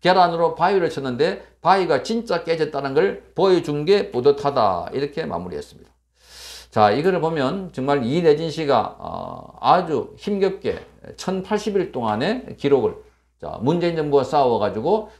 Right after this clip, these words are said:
문재인은 감옥에 못 보냈지만 이제 관련자들의 지금 이 사건과 관련해서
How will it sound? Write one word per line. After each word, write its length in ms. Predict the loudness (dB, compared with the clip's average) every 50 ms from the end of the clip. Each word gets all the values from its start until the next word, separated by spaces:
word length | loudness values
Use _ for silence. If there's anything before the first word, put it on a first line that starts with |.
| _
문재인은 540 | 0 2 2 2 4 4 4 4 4 2 0
감옥에 320 | 2 2 2 2 2 0 0
못 180 | 0 0 -2
보냈지만 440 | -2 -4 -4 -4 -6 -12 -16 -16 -18 _ _ _
이제 100 | -14 -10 -4
관련자들의 720 | 0 0 2 2 2 2 0 2 2 2 2 2 -2 -2
지금 400 | -2 -2 -2 -2 -2 -4 -6 -10
이 160 | -10 -8 -8 -4
사건과 380 | -2 -2 -2 -2 -2 0 2
관련해서 540 | 0 0 0 0 -4 -4 -4 -6 -6 -6 -10